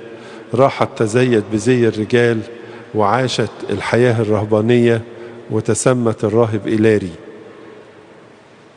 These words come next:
وابتدى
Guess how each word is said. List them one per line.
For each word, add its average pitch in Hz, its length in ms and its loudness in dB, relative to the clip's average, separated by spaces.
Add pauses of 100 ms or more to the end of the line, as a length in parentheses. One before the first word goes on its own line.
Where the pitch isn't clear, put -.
(1700)
وابتدى 208 680 4